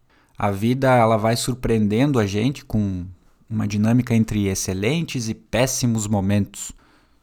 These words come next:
Suportar esse pêndulo constante é para poucos. Concorda comigo? Parece que, que eu tô num período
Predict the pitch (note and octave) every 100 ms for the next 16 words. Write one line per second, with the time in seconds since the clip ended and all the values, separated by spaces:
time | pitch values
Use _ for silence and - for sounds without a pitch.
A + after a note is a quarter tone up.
0 | _ - - A#2+ A2 A#2+ C3 - A#2 -
1 | B2 C#3 C3 B2 A#2 A2 - G#2+ A#2+ B2+
2 | C3+ C3+ G2+ G#2+ - - - - - C#3
3 | C#3 - - - - - - - _ _
4 | _ - F#2 F2+ A2 A2+ - A#2 B2+ G#2+
5 | - _ _ _ _ _ _ - - -
6 | - - - C#3+ C3 A#2+ G#2 G2+ - _
7 | B2+ B2 B2+ C3+ A#2 - B2 G#2+ B2 C#3+
8 | A2 F#2